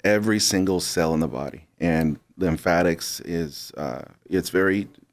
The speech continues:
it's very tough to massage lymphatics, and,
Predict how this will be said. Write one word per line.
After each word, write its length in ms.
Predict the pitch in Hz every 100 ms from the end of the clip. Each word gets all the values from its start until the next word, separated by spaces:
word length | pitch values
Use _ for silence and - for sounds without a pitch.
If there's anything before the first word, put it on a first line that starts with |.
| _ _ _
it's 140 | 87
very 220 | - 101 95
tough 240 | 98 85
to 200 | - 82 - -
massage 640 | - 82 - 85 80 78 78
lymphatics, 580 | 76 80 78 78 69
and, 120 | 60